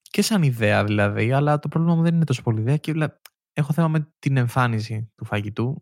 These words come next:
το οποίο δεν μ' αρέσει ούτε σαν εμφάνιση, ούτε σαν γεύση, ούτε σαν τίποτα. Έχει και το κοκορέτσι ένα όχι. Θα έπρεπε να έχουνε και εμάς με το κοκορέτσι στα περίεργα φαγητά.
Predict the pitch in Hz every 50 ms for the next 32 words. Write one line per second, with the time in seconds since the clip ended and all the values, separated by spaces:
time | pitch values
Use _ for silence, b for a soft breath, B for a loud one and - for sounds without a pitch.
0 | _ _ 156 _ _ _ 131 135 139 139 131 127 135 139 - - 143 131 - 127
1 | 110 104 104 - 123 123 131 131 135 131 - 135 - 123 107 101 110 120 135 -
2 | - 143 139 135 131 135 131 131 123 123 - - - 95 - 110 117 147 - _
3 | _ _ _ _ _ _ - - - 131 - - - - 117 117 113 117 110 113
4 | 117 110 - - 107 101 98 101 107 117 - - 151 160 160 - 180 180 202 196
5 | 180 160 143 131 - 120 113 104 110 101 98 95 98 101 - - - 107 101 -
6 | - _ - 104 101 101 98 98 - - - _ 110 107 101 107 107 104 101 101
7 | 101 104 107 - 104 98 95 - 101 107 113 -